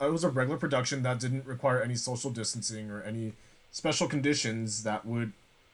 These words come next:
well, I guess back then wasn't exactly threatening to any of the actors or the, like, the film crew at all. And it's just kind of, like, with that in mind, it was just really kind of off-putting, especially to see, like, that amounts of C G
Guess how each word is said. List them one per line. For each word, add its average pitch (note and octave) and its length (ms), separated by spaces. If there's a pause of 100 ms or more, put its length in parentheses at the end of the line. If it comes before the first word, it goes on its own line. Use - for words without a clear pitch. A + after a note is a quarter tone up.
(340)
well, G#2+ 140
I A2 40
guess G#2+ 180
back B2 280
then B2 240
wasn't A2 420
exactly A2 420
threatening A#2 340
to A2+ 160
any A#2 140
of G#2+ 60
the G2+ 100
actors G#2+ 440
or G#2+ 240
the, G2+ 220
like, F#2+ 200 (380)
the G#2 80
film C#3+ 280
crew A#2+ 220
at A2+ 80
all. A2 300 (720)
And F3 260
it's E3 220
just G3+ 180
kind A#3 240
of, C3+ 220 (420)
like, E3 160
with D3 80
that G#3+ 140
in F#3+ 80
mind, C#3+ 180
it D3 100
was D3+ 160
just F#3+ 200
really G3 260
kind G#3+ 160
of - 80
off-putting, F2 440
especially A#2+ 440
to A2 100
see, A#2+ 400 (540)
like, A#2+ 200
that C3+ 160
amounts C3 340
of A#2 120
C B2+ 280
G A#2+ 120